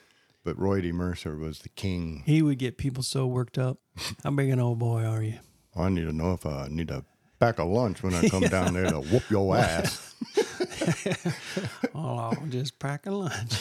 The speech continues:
Speaker 2: <laughs> Yeah.
Speaker 1: "Take a break. You drink my coffee.
Speaker 2: Yep.
Speaker 1: Eat my ham sandwich that my wife made for me, and get back in the ring."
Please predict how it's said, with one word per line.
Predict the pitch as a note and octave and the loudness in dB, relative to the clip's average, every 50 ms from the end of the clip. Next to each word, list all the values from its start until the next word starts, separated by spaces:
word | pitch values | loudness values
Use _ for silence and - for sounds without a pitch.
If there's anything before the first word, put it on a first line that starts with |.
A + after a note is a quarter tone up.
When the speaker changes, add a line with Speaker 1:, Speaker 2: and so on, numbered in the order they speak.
| - - | 2 2
Speaker 2:
<laughs> | G3 - - - A3 - - - - G3 - - - - - - - - - - - - - - - - - - - - - - - - - - - | 2 2 4 4 2 2 2 2 0 0 0 -2 -4 -6 -6 -6 -6 -8 -8 -4 -6 -6 -6 -6 -6 -6 -6 -6 -8 -10 -14 -14 -14 -14 -12 -4 -2
Yeah. | E3 D3+ D3+ D3 C#3 C#3 C3 C3+ C#3 C#3+ C3+ C3+ C3+ C3 C3 - - - - - _ | -2 -2 -2 -4 -6 -6 -6 -6 -6 -6 -6 -6 -6 -8 -8 -10 -12 -14 -18 -18 _
Speaker 1:
"Take | - C#2+ C#2+ C2+ | -12 -10 -10 -10
a | - | -6
break. | - A2+ D#3+ F3+ F3 F3 E3 - - - - - - - - - A#3 - _ _ _ _ | -2 0 2 2 2 2 -2 -4 -8 -14 -20 -20 -20 -20 -20 -20 -20 -20 _ _ _ _
You | - - | -10 -8
drink | E2+ - - | -8 -6 -4
my | - C3+ | -6 -4
coffee. | - - D3+ D#3 D#3 D3 - D#3+ C#3 C#3 C#3+ B2+ D#3+ E3 E3 E3 | 0 2 2 2 2 0 0 -2 0 0 0 -2 -2 -4 -6 -6
Speaker 2:
Yep. | - - - - - - - F2 | -4 -4 -2 -2 -2 -4 -6 -8
Speaker 1:
Eat | - - - | -12 -12 -10
my | F#2 F2+ | -8 -6
ham | F2+ G2+ A2 G#2+ G2 F#2+ | -6 -4 -4 -4 -4 -2
sandwich | - C3 C3+ D3+ D3 D3 D3+ D3 C3 - - | 0 0 2 2 2 2 0 0 -2 -4 -8
that | - - G#2+ - - | -10 -10 -10 -10 -8
my | - F2 | -6 -4
wife | E2 E2 G2+ C3 C#3+ C3+ - - | -2 0 2 2 2 0 0 -2
made | A2+ C3+ C#3+ C3+ B2+ | 0 0 0 0 -2
for | - C#3+ C#3+ D3 | -2 -2 0 0
me, | D3+ D3+ D3 | 0 0 -2
and | B2+ F2 D#2 D2 C#2+ - _ _ - | -2 -4 -4 -6 -10 -16 _ _ -10
get | - G2+ G2 | -6 -2 -2
back | G2+ G#2 - A#2+ | -2 -2 -2 -2
in | A#2 A2+ | -2 -2
the | G#2+ | 0
ring." | G2+ F#2 F2 E2 D#2+ | -2 -2 -2 -4 -6